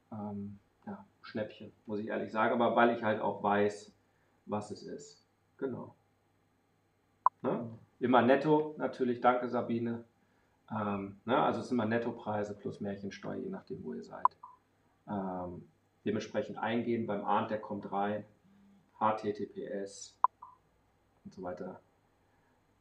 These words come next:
Speaker 1: Danke, Dieter. Also das, wenn ihr Fragen habt, ähm, ja, nochmal die Sache nochmal reingeben.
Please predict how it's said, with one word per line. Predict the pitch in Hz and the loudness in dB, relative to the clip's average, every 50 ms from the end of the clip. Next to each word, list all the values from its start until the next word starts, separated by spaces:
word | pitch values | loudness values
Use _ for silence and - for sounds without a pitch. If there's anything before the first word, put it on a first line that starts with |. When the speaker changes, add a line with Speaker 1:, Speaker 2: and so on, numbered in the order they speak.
| _ | _
Speaker 1:
Danke, | - 127 127 147 160 151 156 | 10 12 12 12 10 6 2
Dieter. | - 143 143 139 - 139 135 131 131 - - - - - _ _ - | 0 0 0 0 4 6 6 6 6 4 -4 -16 -20 -20 _ _ 6
Also | 139 135 135 143 | 8 10 10 10
das, | - 156 165 165 - - - | 10 10 10 8 6 0 4
wenn | 151 151 | 6 8
ihr | 151 135 | 8 8
Fragen | 120 - - 135 151 165 175 - 160 135 | 6 10 12 12 12 12 12 12 8 6
habt, | 139 147 147 - - - - - _ _ - | 6 6 6 4 -6 -12 -14 -16 _ _ 0
ähm, | - 120 120 117 120 120 117 117 117 117 117 117 113 - - _ _ _ _ _ _ _ _ _ _ _ _ _ _ _ _ _ _ _ _ _ _ _ _ _ _ _ _ _ _ _ _ _ _ _ _ _ _ _ _ _ _ _ _ _ _ _ _ _ _ _ _ _ _ _ _ _ _ _ _ _ _ _ _ | 4 6 8 10 10 10 10 8 8 6 4 2 0 -6 -16 _ _ _ _ _ _ _ _ _ _ _ _ _ _ _ _ _ _ _ _ _ _ _ _ _ _ _ _ _ _ _ _ _ _ _ _ _ _ _ _ _ _ _ _ _ _ _ _ _ _ _ _ _ _ _ _ _ _ _ _ _ _ _ _
ja, | - 113 113 | -10 -6 -4
nochmal | 110 107 104 104 | -4 -2 -2 -2
die | 101 104 | -2 0
Sache | 101 113 117 117 127 123 | 2 2 2 4 4 2
nochmal | 113 101 104 104 101 95 | 2 2 2 2 2 2
reingeben. | - 95 98 101 110 120 120 - 120 117 110 110 113 113 117 - | 2 4 6 6 6 6 4 4 2 2 2 2 -2 -2 -4 -8